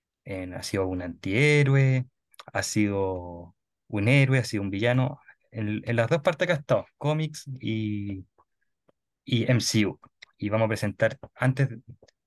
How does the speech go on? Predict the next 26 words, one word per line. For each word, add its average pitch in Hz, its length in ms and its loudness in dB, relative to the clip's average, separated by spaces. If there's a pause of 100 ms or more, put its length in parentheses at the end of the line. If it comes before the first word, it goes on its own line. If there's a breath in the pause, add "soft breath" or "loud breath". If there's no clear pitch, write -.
(500)
que 104 100 0
todo, 143 320 4
al 107 160 0
panel 135 340 2
que 160 100 -2
nos 147 100 2
acompaña 143 400 -2
en 143 80 0
este 139 180 -4
espacio 131 320 -2
Marvelita 120 480 -2
de 120 80 0
hoy. 175 220 -2 (640)
Vamos 107 180 2
a 101 40 -6
partir 110 460 -4 (920)
por 104 180 -4
los 98 140 -6
que - 100 -14
son, 101 180 -4 (380)
por 92 340 -4
Benjamín 101 480 0
Romero. 160 480 0 (460)
¿Cómo 156 140 2
estás, 143 200 2
Benja? 147 380 -2